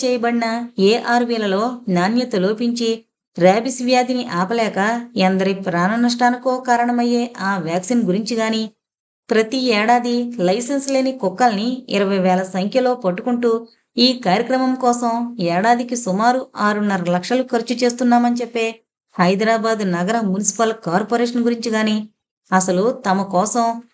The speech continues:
ఓ బానిసలా కాపలా కాసే కుక్కల కోసం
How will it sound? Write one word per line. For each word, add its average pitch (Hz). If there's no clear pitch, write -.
ఓ 226
బానిసలా 240
కాపలా 233
కాసే 233
కుక్కల 233
కోసం 233